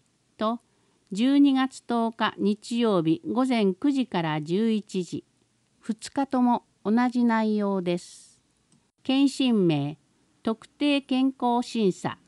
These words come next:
肝炎ウイルス検査。対象年齢、受診日時点、四十歳から七十四歳の市国保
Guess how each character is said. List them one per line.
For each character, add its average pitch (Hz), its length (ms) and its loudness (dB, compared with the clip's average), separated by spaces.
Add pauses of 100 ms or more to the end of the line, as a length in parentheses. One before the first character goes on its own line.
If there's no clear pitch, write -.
(600)
肝 285 300 4
炎 269 320 2
ウ 254 80 2
イ 240 60 0
ル 254 100 0
ス - 160 -10
検 208 240 2
査。 - 300 -6 (840)
対 269 220 0
象 254 340 0
年 220 340 2
齢、 147 300 -4 (260)
受 190 140 -2
診 233 320 0
日 208 100 -2
時 202 140 -6
点、 143 340 -6 (600)
四 262 240 2
十 285 160 -2
歳 180 320 -2
か 160 140 -4
ら 156 120 -2
七 208 320 0
十 190 300 -2
四 226 260 0
歳 160 320 -2
の 151 320 0
市 - 400 -4 (140)
国 233 340 -4
保 247 220 -4